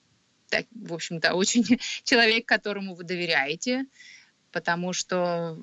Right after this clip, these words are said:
это очень сильное орудие, <laughs> скажем так, и, ам, много вы даёте полномочий этому человеку, поэтому доверие, м, должно быть достаточно сильным.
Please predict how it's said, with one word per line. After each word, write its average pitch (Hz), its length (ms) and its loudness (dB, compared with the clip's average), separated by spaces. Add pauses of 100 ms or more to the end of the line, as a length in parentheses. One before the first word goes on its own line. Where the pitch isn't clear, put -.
(100)
это 160 300 -2
очень 160 560 -2 (160)
сильное 180 460 4
орудие, 180 360 4
<laughs> 226 200 4
скажем 165 460 0
так, 156 360 0
и, 151 320 -10
ам, - 960 -8 (240)
много 175 440 -2
вы 170 100 -6
даёте 165 340 2
полномочий 156 800 -2 (360)
этому 180 380 -4
человеку, 170 720 -2
поэтому 170 640 -2
доверие, 165 680 0
м, - 460 -10 (180)
должно 170 760 -4
быть 147 220 -8
достаточно 160 560 -2
сильным. - 440 -8